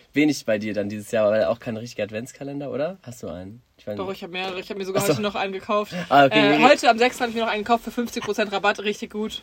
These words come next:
Speaker 2: weil die
Speaker 1: Äh,
Speaker 2: wollte ich sowieso die ganze
Speaker 1: ich
Speaker 2: Zeit
Speaker 1: find
Speaker 2: schon
Speaker 1: selbst
Speaker 2: haben.
Speaker 1: kaufen, weiß ich nicht. Also
Speaker 2: Hä, doch, ich dachte mir so,
Speaker 1: Ja,
Speaker 2: bevor
Speaker 1: okay.
Speaker 2: ich gar keinen bekommen, ähm, kaufe ich mir lieber einen selbst. Und
Speaker 1: Ich
Speaker 2: jetzt
Speaker 1: hab
Speaker 2: hab ich, jetzt hab ich drei Stück für mich selbst.
Speaker 1: <laughs> Okay, das ist,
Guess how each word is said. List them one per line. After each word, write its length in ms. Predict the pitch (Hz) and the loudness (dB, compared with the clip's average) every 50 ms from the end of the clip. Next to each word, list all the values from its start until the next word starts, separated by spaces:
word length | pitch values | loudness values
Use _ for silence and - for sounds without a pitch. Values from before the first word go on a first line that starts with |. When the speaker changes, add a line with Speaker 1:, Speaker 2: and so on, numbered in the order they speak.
| - - - | -14 -6 -2
Speaker 2:
weil 100 | 202 202 | 0 2
die 40 | - | 4
Speaker 1:
Äh, 40 | - | 4
Speaker 2:
wollte 120 | 214 214 | 4 2
ich 60 | 226 | 0
sowieso 220 | - 202 208 214 214 | -2 -2 -2 -2 0
die 80 | 202 208 | 0 0
ganze 160 | 208 - 226 | 0 0 2
Speaker 1:
ich 60 | 190 | 0
Speaker 2:
Zeit 0 | |
Speaker 1:
find 100 | 180 160 | 0 4
Speaker 2:
schon 60 | 190 | 8
Speaker 1:
selbst 240 | 214 165 185 208 208 | 8 8 8 8 4
Speaker 2:
haben. 40 | 208 - | 2 4
Speaker 1:
kaufen, 280 | 196 180 180 175 175 131 | 6 6 6 6 2 4
weiß 220 | 113 104 117 120 | 6 6 6 4
ich 80 | 113 110 | 2 -2
nicht. 380 | 113 107 101 101 104 - - - | -4 -4 -4 -6 -8 -6 -4 -2
Also 200 | 110 110 110 240 | -2 0 4 6
Speaker 2:
Hä, 140 | 220 226 220 | 6 6 8
doch, 240 | 226 233 233 233 247 | 6 6 4 4 0
ich 140 | - 233 - | -4 -2 2
dachte 240 | - 247 240 240 247 | 2 2 2 2 0
mir 120 | 226 220 214 | -2 2 4
so, 60 | 208 | 4
Speaker 1:
Ja, 80 | - 214 | 4 4
Speaker 2:
bevor 160 | 202 - 226 | 4 2 0
Speaker 1:
okay. 80 | 220 214 | 0 2
Speaker 2:
ich 40 | 220 | 0
gar 120 | 220 220 | 0 -2
keinen 160 | 220 233 226 214 | -2 -2 -4 -6
bekommen, 500 | 208 - - 226 214 214 214 214 220 - - - | -6 -6 -4 -4 -4 -2 -4 -4 -4 -6 -8 -8
ähm, 440 | - 196 196 190 190 185 185 185 190 - _ _ _ _ _ _ - | -8 -6 -6 -6 -8 -8 -12 -12 -14 -18 _ _ _ _ _ _ -6
kaufe 120 | - 214 196 | -4 -4 -4
ich 60 | 214 | -4
mir 60 | 196 | -4
lieber 180 | 196 208 196 165 | -6 -4 -4 -4
einen 160 | 170 190 185 | -6 -6 -4
selbst. 240 | 180 190 202 208 160 | -2 -2 0 0 0
Und 60 | 160 | 0
Speaker 1:
Ich 40 | 160 | 0
Speaker 2:
jetzt 120 | 185 175 | 0 2
Speaker 1:
hab 60 | - 170 | 2 2
Speaker 2:
hab 40 | 190 | 2
ich, 80 | 202 | 2
jetzt 140 | - 240 - - | 0 4 4 6
hab 80 | 254 | 6
ich 80 | 233 - | 6 4
drei 260 | - 254 214 214 233 | 2 6 6 6 6
Stück 180 | - - 277 - | 6 2 -2 -2
für 80 | - 262 | -2 -2
mich 140 | 311 277 | -2 2
selbst. 180 | - 330 294 311 392 - 571 571 - | 2 2 4 4 4 4 4 2 2
Speaker 1:
<laughs> 180 | - - - - | 0 4 6 6
Okay, 220 | - - - 480 | 8 8 8 6
das 160 | - - 269 - | 6 4 -2 -6
ist, 100 | - | -10